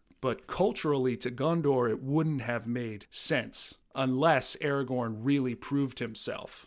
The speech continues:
I want to read this exchange that is kind of touched on in the movie, but it's between Gandalf and Denethor, where Denethor lets it slip that he knows what Gandalf's trying to do, and he's not gonna let it happen. He says,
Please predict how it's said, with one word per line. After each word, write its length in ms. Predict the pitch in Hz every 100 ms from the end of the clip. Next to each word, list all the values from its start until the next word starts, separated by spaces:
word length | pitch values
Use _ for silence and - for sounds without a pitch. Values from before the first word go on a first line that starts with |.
| -
I 60 | 143
want 100 | 190
to 60 |
read 480 | 165 160 165 151 127
this 340 | 131 131 131 -
exchange 1080 | 156 - - - 147 139 123 107 110 - - -
that 400 | 117 110 110 -
is 160 | 151 -
kind 220 | - 349
of 100 | 311
touched 340 | 180 175 -
on 220 | 185 170 160
in 80 |
the 80 | 135
movie, 560 | 117 127 131 139 143 147 -
but 320 | 123 117 107
it's 180 | 131 -
between 720 | 135 - 147 139 135 135 127 -
Gandalf 680 | 143 127 127 120 113 104 -
and 340 | 120 110 107 104
Denethor, 600 | 117 107 98 104 110 - _
where 400 | 120 107 101 107 _ -
Denethor 500 | 151 180 170 160 143
lets 240 | 135 127
it 80 | 107
slip 400 | - 135 127 -
that 240 | 117 104 -
he 220 | - 160
knows 420 | 147 127 110 -
what 160 | 104 101
Gandalf's 480 | 107 107 107 98 -
trying 300 | - 104 98
to 60 |
do, 300 | - 95 87 - -
and 160 | - 110
he's 160 | 135 131
not 160 | 123
gonna 140 | 113 104
let 160 | 101
it 100 | 98
happen. 400 | 92 98 - 110 - _ _
He 120 | -
says, 420 | 127 143 135 117